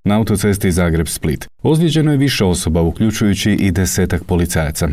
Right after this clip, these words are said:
Kako je izvijestila policija, nakon utakmice Dinama i Hajduka na Maksimiru, praćena kolona autobusa, kombija i automobila s oko tisuću i šesto navijača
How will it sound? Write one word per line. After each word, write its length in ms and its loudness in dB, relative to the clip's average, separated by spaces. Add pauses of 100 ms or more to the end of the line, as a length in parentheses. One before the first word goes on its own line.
Kako 240 0
je 60 2
izvijestila 500 0
policija, 460 0
nakon 280 0
utakmice 540 -2
Dinama 360 0
i 40 -2
Hajduka 440 -2
na 80 2
Maksimiru, 560 0 (100)
praćena 440 0
kolona 360 2
autobusa, 580 0
kombija 560 2
i 180 2
automobila 680 0
s 120 -4
oko 200 0
tisuću 420 -2
i 80 2
šesto 400 -2
navijača 500 0